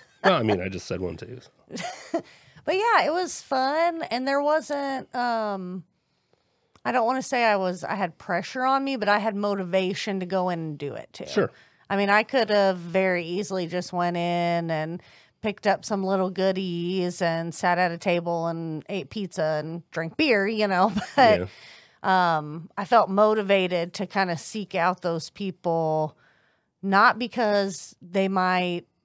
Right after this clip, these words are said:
Speaker 2: you know, patronize my business, but just because there's somebody else out there doing the same hustle that we're doing,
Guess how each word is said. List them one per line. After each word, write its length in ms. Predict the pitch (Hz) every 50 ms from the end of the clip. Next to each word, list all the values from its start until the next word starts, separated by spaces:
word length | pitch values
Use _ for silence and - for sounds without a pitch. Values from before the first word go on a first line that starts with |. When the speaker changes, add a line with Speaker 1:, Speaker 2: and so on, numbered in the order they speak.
| _ _ _ _ _
Speaker 2:
you 200 | 180 165 180 165
know, 320 | 131 104 98 104 131 170 - _ _ _ _ _ _
patronize 540 | - 214 196 190 - 208 196 185 214 220 151
my 140 | 190 180 170
business, 680 | 170 180 175 165 - - 139 139 131 143 147 - - - _ _
but 560 | - 190 180 175 170 165 165 170 165 147 - _ _ _ _ _ _ _ _ _ _ _ _ _ _ _
just 220 | - 233 - -
because 480 | 240 233 - 247 226 226 220 220 220 -
there's 180 | - 233 233 -
somebody 320 | 269 269 254 254 254 247
else 260 | 240 233 - - - - -
out 200 | 208 220 - -
there 120 | 240 233
doing 280 | 214 190 233 220 214 208
the 60 | 202
same 380 | - - 214 214 214 202 202 196
hustle 340 | 160 214 208 202 - 202 160
that 120 | 170 131
we're 140 | 175 196 170
doing, 420 | - 147 117 85 85 90 120 175